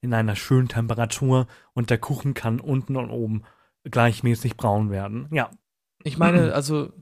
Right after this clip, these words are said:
Speaker 2: der grundlegende Unterschied ist ja, und ich, ich stell dir jetzt eine Frage, ähm, zwei Lebensmittel, wie, wenn du die im Ofen machst, mit welcher Einstellung du das machst und das ist halt einfach, äh, so, und zwar, wenn du Pommes machst, was machst du dann?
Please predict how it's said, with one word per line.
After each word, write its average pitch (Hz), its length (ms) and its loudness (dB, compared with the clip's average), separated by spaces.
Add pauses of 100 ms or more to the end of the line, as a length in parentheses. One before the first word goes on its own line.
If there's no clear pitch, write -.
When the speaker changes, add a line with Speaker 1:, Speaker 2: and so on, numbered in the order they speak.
Speaker 2:
der 143 340 4
grundlegende 170 540 0
Unterschied 202 340 -2
ist - 140 -2
ja, 180 280 2 (220)
und 139 140 -4
ich, - 240 -8
ich - 240 -10
stell 147 180 4
dir 143 80 4
jetzt - 160 0
eine 123 80 -2
Frage, 185 460 2 (720)
ähm, 135 460 0
zwei 131 220 2
Lebensmittel, 180 760 2
wie, 139 200 0
wenn 143 120 4
du 143 60 2
die 135 100 0
im 127 120 0
Ofen 170 240 0
machst, - 380 -2
mit 135 140 -2
welcher 127 200 0
Einstellung 180 460 2
du 180 80 2
das 175 160 0
machst 175 340 -2
und 131 440 -4 (500)
das - 140 -8
ist 156 120 0
halt 143 140 4
einfach, 123 400 -4
äh, 123 580 0
so, 139 160 -2
und 165 160 -6
zwar, 135 460 0 (200)
wenn - 280 -4
du 127 80 2
Pommes 196 340 0
machst, 208 260 0
was 139 140 -8
machst 135 180 -2
du 143 40 -6
dann? 202 280 -2